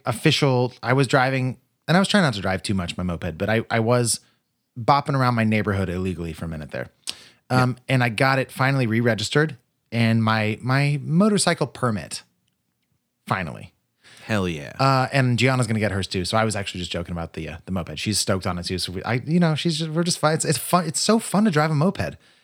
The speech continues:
Speaker 2: How long before you have his and hers mopeds?
Speaker 1: Uh, I'm hoping soon.
Speaker 2: It's coming, man. I can
Speaker 1: She
Speaker 2: tell it's coming.
Speaker 1: She doesn't like motorcycles.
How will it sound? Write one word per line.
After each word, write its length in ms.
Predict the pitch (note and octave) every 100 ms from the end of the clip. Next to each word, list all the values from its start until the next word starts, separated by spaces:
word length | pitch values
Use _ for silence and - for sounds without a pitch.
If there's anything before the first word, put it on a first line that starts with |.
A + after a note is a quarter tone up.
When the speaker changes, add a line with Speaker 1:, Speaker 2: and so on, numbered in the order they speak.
| _ _ -
Speaker 2:
How 160 | G#2+
long 240 | A#2 A#2 A#2
before 300 | A2 - G#2
you 100 | G2
have 160 | G2 F#2
his 180 | G2+
and 80 | F#2
hers 200 | F#2+ F#2+
mopeds? 520 | F#2+ G#2+ D#2 C2 - - - _
Speaker 1:
Uh, 460 | C3+ B2+ B2 B2 B2
I'm 120 | B2
hoping 360 | G2+ B2 B2+ A#2
soon. 480 | - - C#2 G1+ - - _ _ _
Speaker 2:
It's 140 | G#2+ -
coming, 320 | F#2 G#2+ F2
man. 200 | D2+ E2
I 120 | F#2+
can 140 | - G2
Speaker 1:
She 40 |
Speaker 2:
tell 240 | F#2+ G2
it's 120 | E2+ -
coming. 320 | F2 D2+ D2
Speaker 1:
She 200 | E2+ -
doesn't 180 | G#3+ A3+
like 180 | G#3 B2
motorcycles. 840 | A2 C3+ D3+ - D#3 E3+ E3 -